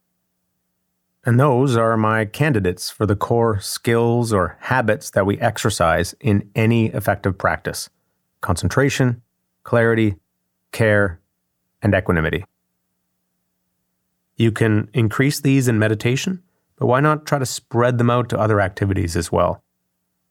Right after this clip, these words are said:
That's how life becomes our practice.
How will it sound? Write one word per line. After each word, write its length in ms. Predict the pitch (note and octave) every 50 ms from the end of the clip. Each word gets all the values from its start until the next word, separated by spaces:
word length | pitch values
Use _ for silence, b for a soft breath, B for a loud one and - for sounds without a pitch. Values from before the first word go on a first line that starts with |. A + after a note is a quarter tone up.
| _ _
That's 220 | - A2+ A2 G#2 -
how 200 | - G#2 G#2 G#2
life 580 | G2 G2 G2 G#2+ A2 G#2+ - G2+ - - - _ _ _ _ _ _ _ _ _ _ _ _
becomes 360 | - G#2 G2+ - G#2 G2 F#2+
our 140 | F2+ F2+ F2+
practice. 500 | - - G2 F2+ - - - G#2 - -